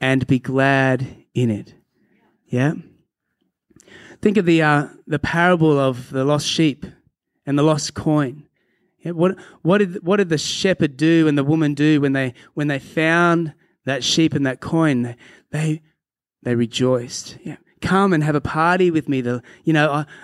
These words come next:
I'm, come and rejoice with me, for my coin was lost, but now and it's found." And Jesus says, "I tell you, there'll be much rejoicing in heaven among the angels over one sinner who repents."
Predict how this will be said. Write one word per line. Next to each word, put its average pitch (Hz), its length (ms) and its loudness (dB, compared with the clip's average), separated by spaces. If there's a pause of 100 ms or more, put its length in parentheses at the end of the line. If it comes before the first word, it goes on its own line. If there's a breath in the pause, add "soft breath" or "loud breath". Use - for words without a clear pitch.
I'm, 160 220 -4 (400)
come 208 160 2
and 220 120 4
rejoice 196 640 2
with 160 200 -4
me, 131 120 2
for 147 120 0
my 143 140 2
coin 165 340 0
was 135 160 -2
lost, 139 280 -2
but 139 100 -8
now 139 280 -4
and 135 80 -6
it's 127 140 -12
found." 147 260 0
And 123 80 -2
Jesus 160 260 -2
says, 147 300 0
"I 131 60 0
tell 160 160 0
you, 143 180 0 (260 loud breath)
there'll 151 120 -4
be 143 100 2
much 160 400 2
rejoicing 160 520 2
in 135 60 2
heaven 139 300 0
among 131 200 2
the 131 140 -4
angels 123 340 -2
over 120 140 -2
one 123 200 -2
sinner 120 260 -6
who 113 80 -4
repents." 113 540 -10